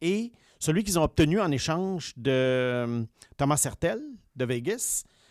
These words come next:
euh, David Edstrom. Ce qui arrive en ce moment, c'est que ça, c'est deux joueurs, je te dirais, relativement identiques. Deux joueurs qui ont, qui ont le profil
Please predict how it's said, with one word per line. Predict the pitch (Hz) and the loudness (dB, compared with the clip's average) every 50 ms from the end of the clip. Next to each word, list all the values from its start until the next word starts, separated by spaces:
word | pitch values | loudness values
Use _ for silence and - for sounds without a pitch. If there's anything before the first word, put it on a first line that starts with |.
| _ _ _ _ 135 | _ _ _ _ -6
euh, | 135 | 0
David | 123 147 143 175 180 160 | 2 4 4 4 2 2
Edstrom. | 139 123 - - - 127 98 - - - _ _ _ _ _ _ _ _ _ _ _ _ _ _ | 2 2 2 0 0 -4 -6 -8 -10 -16 _ _ _ _ _ _ _ _ _ _ _ _ _ _
Ce | - - | -10 -4
qui | - 196 | -2 -2
arrive | 214 262 302 | -2 0 0
en | 277 196 | 0 -2
ce | - - | 0 0
moment, | 190 165 175 226 254 233 | 0 0 0 -2 -4 -4
c'est | - - - 170 - | -4 -4 -4 -4 -4
que | - 170 160 | -4 -4 -2
ça, | - - - 262 | -2 -2 -2 -4
c'est | - - 170 | -2 -2 -2
deux | 147 156 156 143 | 0 2 0 0
joueurs, | 117 139 180 202 220 233 233 220 214 - _ _ _ _ _ - | 0 0 0 -2 -2 -2 -6 -8 -12 -14 _ _ _ _ _ -18
je | - | -6
te | - 170 | -6 -2
dirais, | 143 139 165 180 208 | 0 0 0 0 2
relativement | 185 165 160 156 139 - 165 147 175 196 | 0 0 0 0 0 -2 0 0 0 0
identiques. | 175 147 139 131 - - 135 - - _ - - _ _ _ - - - - _ - | 0 0 0 0 -2 -4 -6 -6 -12 _ -20 -20 _ _ _ -20 -20 -20 -20 _ -2
Deux | 151 208 220 | 0 0 0
joueurs | 151 165 233 254 233 | 0 -2 -2 -4 -4
qui | - - 160 | -2 -2 0
ont, | 151 147 143 131 | 0 0 -2 -4
qui | - - | -4 -2
ont | 151 147 | -2 0
le | 143 143 | 0 0
profil | - - 170 165 - - 190 190 196 208 214 214 214 | -2 0 -2 -2 -2 0 0 0 0 -2 -4 -8 -10